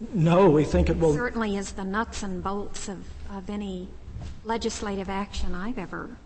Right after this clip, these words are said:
Speaker 2: witnessed.
Speaker 1: Well, we think, Justice
Speaker 2: Little
Speaker 1: O'Connor
Speaker 2: adjustments here and there of the authority of, of one state agency or another. I mean, it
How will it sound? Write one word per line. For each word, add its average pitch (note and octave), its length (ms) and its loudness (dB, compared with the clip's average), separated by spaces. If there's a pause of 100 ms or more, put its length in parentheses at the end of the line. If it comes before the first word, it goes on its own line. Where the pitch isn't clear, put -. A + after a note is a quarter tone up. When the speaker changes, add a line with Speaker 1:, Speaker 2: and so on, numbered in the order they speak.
Speaker 2:
witnessed. G3 640 -10
Speaker 1:
Well, E3 220 2
we F#3 400 2
think, G#3 260 4
Justice D#3+ 400 2
Speaker 2:
Little C#3+ 140 2
Speaker 1:
O'Connor C3+ 120 -2
Speaker 2:
adjustments A3 680 0
here A3+ 260 0
and A3+ 220 0
there F#3 380 0
of F3 100 -6 (100)
the F#3 160 -4
authority G3+ 720 -4
of, E3+ 120 -6 (260)
of F#3+ 160 -6 (120)
one G#3+ 460 -2
state G3+ 400 -6
agency F#3+ 720 -6
or F#3+ 140 -8
another. F#3+ 340 -4 (180)
I F#3 60 -8
mean, F3 220 -4
it F3 100 -10